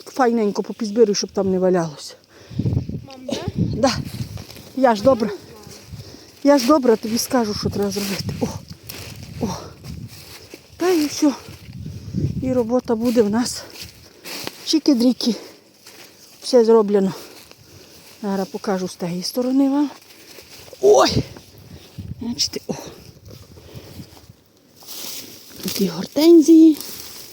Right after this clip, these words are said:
Speaker 1: І ось, ось сюди вже треба трошки. О. Так. Так.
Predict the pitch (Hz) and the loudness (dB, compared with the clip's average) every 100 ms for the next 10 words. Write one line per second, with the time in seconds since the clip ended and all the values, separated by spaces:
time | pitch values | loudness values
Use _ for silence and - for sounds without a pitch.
0 | - - _ _ - - 240 - 220 - | -20 -20 _ _ -12 -6 -6 -2 -4 0
1 | 208 - 202 - 185 170 - - - 180 | -2 -2 -14 -12 -10 -10 -12 -16 -16 -20
2 | 185 180 - 196 - - - - - - | -20 -16 -12 -10 -10 -12 -12 -10 -12 -12
3 | - - - - 50 - - - - - | -20 -20 -20 -16 -16 -12 -12 -12 -14 -18
4 | - - - - - _ _ _ _ _ | -20 -20 -20 -20 -20 _ _ _ _ _
5 | 185 165 156 - - - - _ _ - | -14 -14 -16 -18 -18 -20 -20 _ _ -20
6 | - - - - - _ - - - - | -20 -20 -20 -20 -20 _ -4 -4 -16 -20
7 | - - 285 - _ - | -20 -14 -14 -16 _ -20